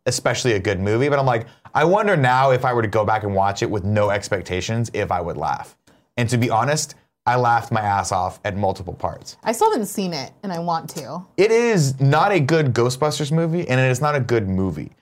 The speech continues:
Speaker 1: But if you think of it like it's an extended S N L clip about Ghostbusters, it's really funny.
Speaker 2: Okay.
Speaker 1: But
Speaker 2: I can
Speaker 1: there's
Speaker 2: get
Speaker 1: just
Speaker 2: behind,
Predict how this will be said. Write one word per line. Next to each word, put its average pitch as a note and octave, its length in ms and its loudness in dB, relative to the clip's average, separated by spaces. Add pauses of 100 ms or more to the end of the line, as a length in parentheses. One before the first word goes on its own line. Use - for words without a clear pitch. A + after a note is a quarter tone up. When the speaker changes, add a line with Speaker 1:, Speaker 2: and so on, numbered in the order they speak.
(240)
Speaker 1:
But C#3 160 0
if C3 120 2
you C3 140 4
think G3 300 -2
of F#3 160 2
it B2 260 0 (560)
like C3 300 2
it's C3 120 -2
an B2 140 2
extended C3 560 0
S A2+ 200 -2
N A#2 60 2
L A2 120 0
clip A#2 320 0
about G2 320 -2
Ghostbusters, D3 600 -2
it's G#2 200 -4
really F#2 240 -2
funny. - 340 -12 (140)
Speaker 2:
Okay. G3 400 -4 (240)
Speaker 1:
But B2+ 100 0
Speaker 2:
I - 40 0
can D3+ 80 4
Speaker 1:
there's D3+ 120 4
Speaker 2:
get E4+ 80 2
Speaker 1:
just D#3+ 160 2
Speaker 2:
behind, G3+ 160 -4